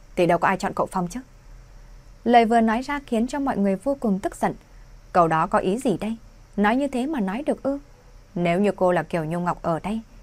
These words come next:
không tức giận đến phun máu mới là lạ. Ý của bọn họ nói là cô có bệnh hoặc là có mục đích nên mới chọn Vũ Vọng hay sao? Sao, làm sao anh có thể nói như vậy chứ?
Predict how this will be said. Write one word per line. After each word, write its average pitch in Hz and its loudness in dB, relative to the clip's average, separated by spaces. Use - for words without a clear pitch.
không 175 2
tức - -2
giận - -4
đến 170 -2
phun 180 -2
máu 170 0
mới 202 0
là 277 -6
lạ. 156 -6
Ý 180 6
của 220 2
bọn 170 4
họ 170 -4
nói 175 -2
là 214 -4
cô 180 6
có 175 4
bệnh 220 0
hoặc 175 -2
là 165 0
có 175 0
mục 254 0
đích 285 -2
nên 226 4
mới 269 0
chọn 196 -2
Vũ - -2
Vọng 262 0
hay 254 -6
sao? 254 -6
Sao, - 6
làm 170 4
sao 180 -4
anh 185 -6
có 190 2
thể 220 -2
nói 170 0
như 214 0
vậy 180 -2
chứ? 247 -8